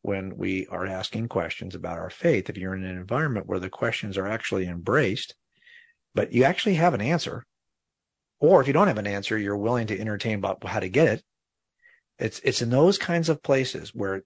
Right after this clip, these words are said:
where, where young people sense that their parents are confident enough in their own beliefs that they don't get hysterical, that you have a much better chance of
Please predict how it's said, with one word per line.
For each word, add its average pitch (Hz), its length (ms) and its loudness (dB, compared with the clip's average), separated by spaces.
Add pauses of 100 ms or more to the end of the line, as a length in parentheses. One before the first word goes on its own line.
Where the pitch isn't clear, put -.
where, 101 200 0
where 101 340 0
young 131 300 0
people 127 340 2
sense 117 360 -4
that 90 180 -10
their 139 180 2
parents 117 420 -4
are 92 240 -8
confident 160 560 -2
enough 110 480 -4 (600)
in 120 180 2
their 101 220 0
own 143 240 4
beliefs 127 640 0 (880)
that 117 240 4
they 113 100 0
don't 127 140 2
get 135 140 4
hysterical, 127 640 2 (1000)
that 117 160 4
you 120 80 2
have 120 100 6
a 117 40 2
much 135 280 4
better 107 180 4
chance 98 360 -4
of - 200 -4